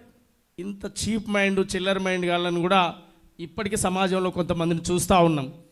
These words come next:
మార్చుకోవాలి. మా రామంచ భరత్ అద్భుతమైనటువంటి గాయకుడు భరత్ అన్న, మా తమ్ముడు నరేష్, లింగపల్లి నరేష్, మా రేల కుమార్,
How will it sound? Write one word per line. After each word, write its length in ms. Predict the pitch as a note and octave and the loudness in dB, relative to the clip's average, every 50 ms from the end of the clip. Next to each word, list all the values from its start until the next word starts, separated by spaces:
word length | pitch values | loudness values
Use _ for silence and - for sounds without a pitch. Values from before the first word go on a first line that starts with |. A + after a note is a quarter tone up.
| _ _ _ _ _ _ - | _ _ _ _ _ _ -6
మార్చుకోవాలి. 800 | D3 E3 F#3+ G#3 G#3 G3+ - - - G3+ G#3 G3+ F#3 E3 D3 - - - - _ _ _ _ _ _ _ _ _ _ _ _ _ - | -2 2 2 2 2 0 -4 -2 2 4 4 6 4 2 -2 -8 -14 -20 -20 _ _ _ _ _ _ _ _ _ _ _ _ _ -4
మా 120 | F3 F3+ | -4 -2
రామంచ 420 | E3 E3+ F#3 G3+ A3 A3+ G#3+ G#3+ G#3 | 0 0 2 2 2 2 2 0 0
భరత్ 360 | E3+ E3 F3+ G3+ A3 A3 - - - - _ _ _ _ _ _ _ - | 0 2 2 4 2 2 0 -6 -18 -20 _ _ _ _ _ _ _ -10
అద్భుతమైనటువంటి 1300 | D#3+ F3+ E3 D3+ E3+ B3 C4 - B3+ B3+ B3 A#3+ A#3+ - A#3 A3+ A3 - A#3 A3+ G#3+ G3 F3+ - - - _ _ _ _ _ _ _ _ _ _ _ _ - D3 C#3 | -10 -8 -8 2 4 6 6 6 6 6 6 4 4 2 2 0 0 0 0 0 0 -2 -4 -8 -14 -20 _ _ _ _ _ _ _ _ _ _ _ _ -14 -4 0
గాయకుడు 580 | F#3+ G3+ A3 A#3+ A#3+ A#3 A#3 A#3 G3+ F#3+ E3+ D#3 - - - - - - | 4 6 6 6 6 6 4 2 2 2 0 -2 -6 -14 -20 -20 -14 -8
భరత్ 280 | D3+ F#3 G#3+ G#3 - | -4 -4 -2 -2 0
అన్న, 280 | G#3+ G3 F3+ D3+ B2+ D3+ E3 - - _ _ _ _ _ _ - | -2 -2 -2 -4 -6 -8 -14 -20 -20 _ _ _ _ _ _ -6
మా 120 | E3+ F#3 F#3+ | -4 -4 -2
తమ్ముడు 340 | - F#3+ G#3+ A3 A#3 A3 | -2 0 0 2 4 4
నరేష్, 520 | G#3 G3 G3 G#3 A#3 B3 B3 - - - G3 | 4 4 4 4 4 6 4 4 2 0 -2
లింగపల్లి 480 | G3+ G#3+ A3 A3+ A3+ - G#3+ G3+ G#3 | -2 0 0 0 0 -2 -2 0 0
నరేష్, 300 | G#3 G#3+ A3+ G#3 - - | 0 0 0 0 0 0
మా 160 | F#3+ G3+ G#3 G3 | 2 2 2 2
రేల 340 | F3 F#3+ G#3+ A#3 B3+ C4 | 4 4 4 6 6 6
కుమార్, 520 | B3+ B3+ A#3 A#3 A#3 B3+ B3+ B3 A3+ G3+ | 6 4 4 6 10 12 12 12 10 8